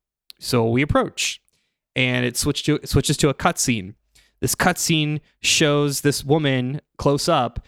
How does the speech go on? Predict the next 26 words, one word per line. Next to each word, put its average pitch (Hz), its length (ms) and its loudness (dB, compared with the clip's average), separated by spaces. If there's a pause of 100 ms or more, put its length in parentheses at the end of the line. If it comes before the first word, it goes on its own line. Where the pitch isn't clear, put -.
(140)
this 127 120 -4
woman 160 240 2
in 143 100 0
a 127 60 2
white 131 380 -2
dress, 127 360 -2
like 123 100 -2
a 120 60 -2
bridal 131 440 0
gown. 113 520 -4 (460)
Um, 117 400 0 (200)
but 131 240 0
we 135 300 0
see 139 300 0
this 123 260 0
vibrant 139 640 0
red 127 540 -2
blood 131 300 0
stain 110 540 -4
across 117 420 0
her 123 100 0
lower 110 360 0
abdomen. 123 640 -2 (1400)
And 131 180 2
she's 151 460 2
crying, 139 720 0